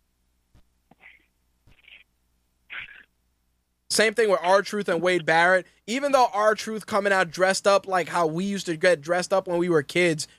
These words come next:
pretending we were kings, was okay in my book. It's okay. I,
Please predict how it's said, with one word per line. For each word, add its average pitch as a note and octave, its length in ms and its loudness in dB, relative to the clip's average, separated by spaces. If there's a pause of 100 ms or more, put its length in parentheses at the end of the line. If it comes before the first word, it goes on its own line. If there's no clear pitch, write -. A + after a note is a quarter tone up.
pretending F3 480 -2
we F#3 80 -4
were E3+ 160 2
kings, F3+ 540 -2 (180)
was D#3 160 0 (100)
okay E3 520 0
in C3+ 100 -6
my C3+ 220 -6
book. B2+ 340 -10 (2250)
It's F3 80 2
okay. F3+ 580 2 (220)
I, F#3+ 180 2